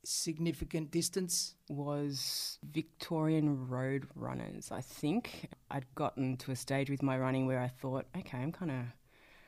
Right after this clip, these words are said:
Speaker 2: I'm training. It doesn't feel like Heartbreak City.
Speaker 1: Yeah.
Speaker 2: Um,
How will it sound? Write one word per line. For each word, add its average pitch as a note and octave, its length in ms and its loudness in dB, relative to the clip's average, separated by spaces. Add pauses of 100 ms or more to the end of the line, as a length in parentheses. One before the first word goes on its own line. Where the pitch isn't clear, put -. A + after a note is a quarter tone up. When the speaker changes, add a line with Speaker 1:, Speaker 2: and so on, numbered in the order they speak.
(140)
Speaker 2:
I'm D3 100 4
training. F3+ 840 10
It C#3+ 100 0
doesn't C#3+ 260 2
feel D3+ 240 2
like C#3 220 2
Heartbreak - 520 -4
City. E3+ 500 0 (260)
Speaker 1:
Yeah. C#3+ 360 6
Speaker 2:
Um, B2 320 0